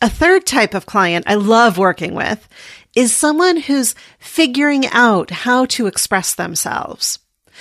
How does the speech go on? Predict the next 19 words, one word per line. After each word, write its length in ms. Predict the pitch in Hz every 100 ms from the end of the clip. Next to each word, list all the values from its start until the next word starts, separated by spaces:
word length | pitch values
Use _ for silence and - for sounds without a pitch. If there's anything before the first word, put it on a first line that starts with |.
| -
With 220 | - 247 -
those 260 | 311 359
clients, 580 | - 214 185 170 175 - -
I 20 |
help 360 | 196 175 226 226
them 180 | 202 185
figure 340 | - 202 202
out 240 | 185 180 -
what 480 | - 180 220 262 -
they 160 | 190 160
want 220 | - -
to 80 | -
say, 560 | - - - - 226 _ _ _ _ _
how 400 | - 220 254 285
they 160 | 320 302
want 240 | 254 233
to 80 | 220
say 500 | - 277 254 180 -
it, 160 | -